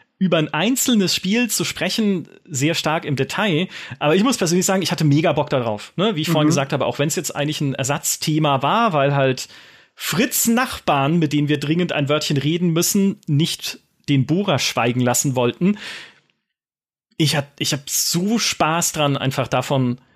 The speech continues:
Speaker 1: zu erzählen. Und auch euch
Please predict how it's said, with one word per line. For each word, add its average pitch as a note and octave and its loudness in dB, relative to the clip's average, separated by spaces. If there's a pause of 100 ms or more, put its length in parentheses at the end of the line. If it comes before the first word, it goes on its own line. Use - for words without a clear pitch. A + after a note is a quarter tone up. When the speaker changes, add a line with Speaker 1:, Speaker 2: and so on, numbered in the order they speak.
(180)
Speaker 1:
zu - 0
erzählen. B2 0 (260)
Und B2+ -2 (260)
auch C3+ 0
euch D#3 0